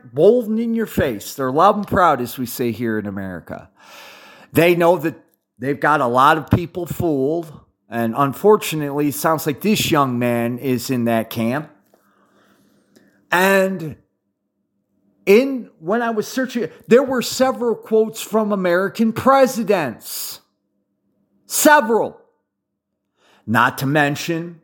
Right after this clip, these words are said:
Thomas Jefferson, George Washington, um,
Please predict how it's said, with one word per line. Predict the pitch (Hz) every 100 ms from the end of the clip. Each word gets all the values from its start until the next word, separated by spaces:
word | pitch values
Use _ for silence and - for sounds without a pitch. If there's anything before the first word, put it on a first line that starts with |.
| -
Thomas | 120 113 143 151 -
Jefferson, | 185 160 160 - 160 156
George | - 120 113 143 -
Washington, | 185 175 165 160 139 - 135 135 165 160 _ _ _ _ _ -
um, | 143 143 131 123 98 90 80 80